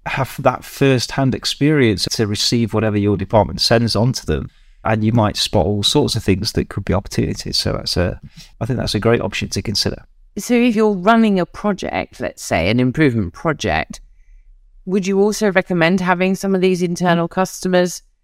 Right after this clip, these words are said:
Speaker 2: be part of that project team?
Speaker 1: Absolutely. Yeah, we do say in a lot of our guidance about encouraging multifunctional teams.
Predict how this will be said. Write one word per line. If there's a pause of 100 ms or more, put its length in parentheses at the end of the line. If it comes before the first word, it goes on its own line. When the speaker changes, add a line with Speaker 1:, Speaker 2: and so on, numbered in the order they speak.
(400)
Speaker 2:
be
part
of
that
project
team? (760)
Speaker 1:
Absolutely. (240)
Yeah, (160)
we (180)
do
say
in
a
lot
of
our
guidance
about
encouraging
multifunctional
teams.